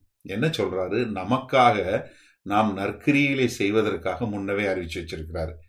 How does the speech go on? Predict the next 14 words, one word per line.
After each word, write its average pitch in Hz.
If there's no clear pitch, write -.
இப்ப 107
நமக்கு 107
ஆண்டவராகிய 139
இயேசு 123
கிறிஸ்துவ 117
முன்னமே 107
தெரிந்து 107
கொண்டு, 113
அவரை 98
பலியாக 113
விட்டு, 98
அந்த 101
இரத்தத்தினால 107
கழுவி, 104